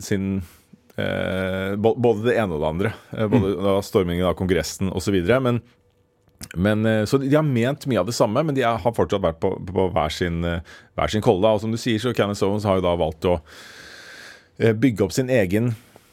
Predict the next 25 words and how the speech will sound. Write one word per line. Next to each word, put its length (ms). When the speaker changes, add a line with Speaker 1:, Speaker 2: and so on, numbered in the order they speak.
Speaker 1:
egen, 440
eh, 400
following 400
der. 300
Ehm, 580
og 340
Speaker 2:
Ja, 60
hun 80
er 80
stor. 480
Hun 140
har 160
jo 60
s-, 120
rundt 400
seks 240
millioner 400
følgere 400
på 80
Speaker 1:
Hun 160
er 160
større 480
Speaker 2:
YouTube, 380
Speaker 1:
enn 180
V 120